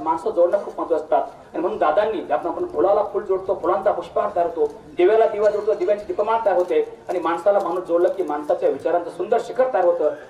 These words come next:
असंच आपल्या आयुष्यामध्ये संपूर्ण समाजाला एखाद्या मेरू मण्यासारखा जोडणारा माणूस मी आमच्या या धनगर समाजात पाहिला, बहुजन समाजामध्ये पाहिला. मग ते जांबूत असेल, शिवाजी शिरूरचे सगळे, मग टाकळी असेल, त्यांची सासूरवाडी आहे, किंबहुना कवठेमाई असेल, इकडे आमचं जामगाव असेल, तास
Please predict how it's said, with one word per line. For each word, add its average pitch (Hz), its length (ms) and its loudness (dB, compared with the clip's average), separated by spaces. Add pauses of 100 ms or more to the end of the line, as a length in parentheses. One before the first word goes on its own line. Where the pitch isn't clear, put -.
(100)
असंच - 220 -4
आपल्या - 240 0
आयुष्यामध्ये 165 520 0 (280)
संपूर्ण 262 420 2
समाजाला 226 520 2 (320)
एखाद्या 214 460 0
मेरू 185 260 2
मण्यासारखा 226 520 -2
जोडणारा 196 380 0
माणूस 190 340 -4 (140)
मी 180 80 -4
आमच्या 175 300 0 (320)
या 156 100 -2
धनगर 160 260 -2
समाजात 180 300 0
पाहिला, 156 400 0 (380)
बहुजन 185 260 2
समाजामध्ये 220 420 0
पाहिला. 175 300 0 (280)
मग 175 140 -2
ते 214 60 2
जांबूत 185 360 2
असेल, 214 320 2 (320)
शिवाजी 196 260 2
शिरूरचे 220 360 2
सगळे, 233 320 2 (120)
मग 151 140 -10
टाकळी 196 240 0
असेल, 190 120 2
त्यांची 196 180 -6
सासूरवाडी 202 480 2
आहे, 208 320 -2 (120)
किंबहुना 196 280 2
कवठेमाई 202 540 0
असेल, 208 240 -2
इकडे 190 140 -2
आमचं 196 160 0
जामगाव 185 420 2
असेल, 190 580 -6
तास 190 140 0